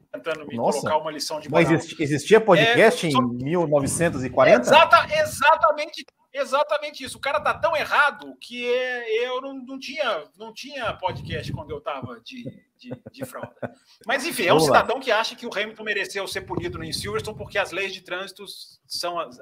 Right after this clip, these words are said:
Speaker 1: assim o indicam. Enfim, cada um
Speaker 2: Tá
Speaker 1: com a
Speaker 2: bom.
Speaker 1: sua.
Speaker 2: <laughs> Tá tudo a ver. É, Magno, pai da Manu.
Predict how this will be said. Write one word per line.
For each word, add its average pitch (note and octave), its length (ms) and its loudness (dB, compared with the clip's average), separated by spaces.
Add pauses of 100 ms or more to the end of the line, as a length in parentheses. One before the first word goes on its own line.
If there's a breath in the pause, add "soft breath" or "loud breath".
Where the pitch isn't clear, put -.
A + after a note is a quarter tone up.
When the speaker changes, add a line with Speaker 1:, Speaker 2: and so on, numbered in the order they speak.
(160)
Speaker 1:
assim E3+ 280 -6
o F3 60 -12
indicam. B2+ 360 -14 (200)
Enfim, - 200 -20 (200)
cada D3 200 0
um D#3 60 0
Speaker 2:
Tá B2 80 -2
Speaker 1:
com G2 80 -4
a - 20 0
Speaker 2:
bom. F2 40 -2
Speaker 1:
sua. - 300 -8
Speaker 2:
<laughs> - 60 -20 (920 soft breath)
Tá - 100 -4
tudo C#3 240 -2
a B2 40 6
ver. G2 200 -4 (360 soft breath)
É, B2+ 260 6
Magno, G3 500 6
pai F#3 240 8
da F#3+ 80 6
Manu. D3+ 460 4